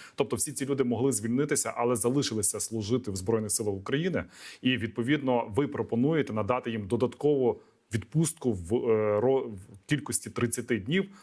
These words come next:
або аналог у вигляді грошового забезпечення. Які перспективи розгляду цього законопроєкту, на якій він,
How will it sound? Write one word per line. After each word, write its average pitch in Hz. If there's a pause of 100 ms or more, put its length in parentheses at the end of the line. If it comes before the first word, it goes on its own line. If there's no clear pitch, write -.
(140)
або 156
аналог 131
у -
вигляді 117
грошового 117
забезпечення. 104 (380)
Які 117
перспективи 147
розгляду 104
цього 117
законопроєкту, 110 (160)
на 107
якій 110
він, 113